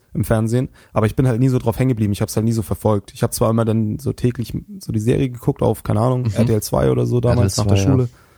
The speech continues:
Speaker 1: Aber, ähm, ich bin halt nie so da so drauf. Keine Ahnung, ich hatte es nie so, das war eher, ich war eher Pokémon.
Speaker 2: Ja, ich auch. Also Pokémon und Dragon Ball und Digimon.
Speaker 1: Und
Speaker 2: Alles.
Speaker 1: Digimon war mir zu abgespaced.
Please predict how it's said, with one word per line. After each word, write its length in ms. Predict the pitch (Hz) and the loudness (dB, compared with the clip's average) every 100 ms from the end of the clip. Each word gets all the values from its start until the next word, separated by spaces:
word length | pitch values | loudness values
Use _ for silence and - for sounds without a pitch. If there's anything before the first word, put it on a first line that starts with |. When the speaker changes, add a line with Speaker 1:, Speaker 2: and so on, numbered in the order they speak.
| _ _ _ - | _ _ _ -2
Speaker 1:
Aber, 480 | 104 104 104 101 - | 2 2 2 0 0
ähm, 520 | 104 101 98 95 95 - _ - | 0 2 2 0 -4 -8 _ -18
ich 160 | - | -6
bin 140 | 92 98 | 0 0
halt 180 | 92 98 | 0 0
nie 140 | 101 | 0
so 320 | 98 95 95 | 2 2 0
da 240 | 95 87 92 | -2 -4 -4
so 100 | 90 | -4
drauf. 460 | 95 90 - - _ _ | -4 -6 -8 -20 _ _
Keine 160 | 113 92 | -8 -6
Ahnung, 220 | 90 92 | -4 -4
ich 100 | - | -4
hatte 140 | - | -6
es 100 | 92 | -2
nie 80 | 107 | 0
so, 180 | 98 95 | 0 0
das 200 | - - | -2 -2
war 80 | 101 | 0
eher, 160 | 104 104 107 | 2 0 -4
ich 120 | - | -4
war 120 | 104 | 0
eher 120 | 101 | 0
Pokémon. 440 | 95 117 98 98 98 _ _ _ _ _ _ _ _ - | 0 0 0 0 -2 _ _ _ _ _ _ _ _ 0
Speaker 2:
Ja, 120 | - | 2
ich 120 | 87 | 2
auch. 220 | 78 87 - - - | 0 -4 -6 -16 -6
Also 260 | 80 71 85 - | -4 -4 -8 -4
Pokémon 380 | - 98 95 92 | -2 0 0 0
und 160 | 92 90 | -2 0
Dragon 220 | 92 90 | 0 0
Ball 180 | 85 85 | 0 -2
und 120 | 87 | -2
Digimon. 400 | 90 85 82 85 - _ - - _ _ _ _ _ _ _ _ _ | -2 -2 -4 -6 -10 _ -20 -20 _ _ _ _ _ _ _ _ _
Speaker 1:
Und 120 | - | 0
Speaker 2:
Alles. 180 | 95 85 110 | 2 2 2
Speaker 1:
Digimon 220 | 107 107 | 2 4
war 120 | 104 | 2
mir 80 | 104 | 0
zu 120 | - | -2
abgespaced. 560 | - - - 120 113 | -4 -6 -6 -6 -6